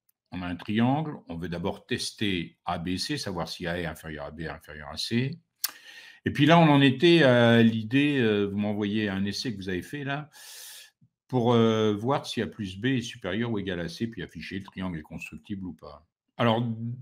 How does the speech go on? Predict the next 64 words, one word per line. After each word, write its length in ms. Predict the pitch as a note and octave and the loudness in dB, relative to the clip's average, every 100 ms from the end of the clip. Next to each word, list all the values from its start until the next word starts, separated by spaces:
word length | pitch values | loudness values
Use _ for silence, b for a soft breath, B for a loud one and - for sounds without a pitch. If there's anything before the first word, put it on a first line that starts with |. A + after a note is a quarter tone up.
| - - | -16 -12
là, 200 | D#3 D3+ | 0 2
dans, 380 | C#3+ C3+ C3 C3 | 2 2 2 2
en 120 | C3+ | 2
langage 340 | C3 B2+ B2+ A2 | 2 2 0 0
naturel, 400 | A2+ A2+ B2 F3 | -2 -2 -4 -2
votre 200 | D#3 A2+ | -2 -4
algorithme, 480 | G2 G2 G#2 - F#2+ | -2 -2 -4 -4 -8
il 60 | |
tient 140 | - E2+ | -8 -8
la 100 | E2 | -6
route. 300 | C3+ F#3 C3 | -6 -6 -2
Le, 160 | A2 | 0
le, 300 | A2 A2+ A2+ | 0 -2 -2
la 140 | A#2 A2+ | 0 -2
seule 160 | C3 | -4
chose, 320 | A#2 D3 C3 C3 | -6 -2 -2 -2
précisez 440 | - B2+ B2 B2 | -4 -4 0 -2
quand 140 | C3 | 0
même 160 | B2 A#2 | 0 0
que 80 | A#2 | -4
c'est 160 | - | -6
des 60 | G2 | -4
valeurs 260 | G2 G2 F#2+ | -2 -2 -4
entières 400 | F#2 - F#2+ - | -6 -4 -4 -4
que 80 | |
vous 160 | E2+ D#2+ | -12 -12
voulez. 540 | E2 G2 C#3+ E3+ F#3+ - B B B | -8 -4 0 0 -2 -6 B B B
Vous 60 | - | -4
voulez 180 | A2 A2 | -2 2
d'abord 320 | A#2 B2 A#2+ | 4 4 0
saisir 440 | - G#2+ F#2 F#2 | -2 -6 -6 -8
A, 80 | D#2 | -10
B, 160 | E2 F#2 | -8 -8
C, 680 | - C3 C#3 D3 D#3 E3 E3 | -6 -2 0 2 2 0 -4
et 80 | - | -12
puis 380 | _ F#2+ A2 A2+ | _ 0 2 2
si 160 | - | 0
A 60 | D#2+ | -6
plus 280 | - D#2+ D2+ | -10 -20 -10
B 60 | |
est 80 | F#2 | -8
supérieur 320 | - - D2+ | -8 -14 -16
ou 60 | D2+ | -16
égal 180 | D2 C#2+ | -14 -14
à 60 | |
C, 180 | - - | -10 -8
et 100 | G#2 | -8
cetera. 400 | - E2 - - _ _ _ _ - | -10 -16 -20 -20 _ _ _ _ -10
Premier, 640 | - E3 F3 F3 E3+ D3+ C#3 | 2 4 6 4 4 4 4
euh, 240 | A#2+ A2+ | 4 4
travail, 400 | A2 - A#2+ E3 | 2 -2 0 2
on 60 | B2 | 0
va 100 | G#2 | -2
essayer 300 | G2+ A#2 A2+ | -2 -4 -4
de, 320 | F#2 F2+ F2 | -8 -8 -10
de 140 | F2+ F2+ | -10 -10
travailler 360 | - F#2 F2+ | -10 -10 -6
avec 220 | E2 D#2+ | -6 -8
Python 300 | - G#2+ F3+ | -8 -6 -2
à 60 | D#3+ | -2
présent. 640 | - B2+ B2 E3 F#3+ F#3+ - | 0 -2 2 0 0 -4 -8
On 120 | G2+ | 0
va 100 | A#2+ | 4
essayer 800 | C#3+ - B2+ B2 D#3 F3+ A3+ A3+ | 4 2 0 2 4 4 2 -4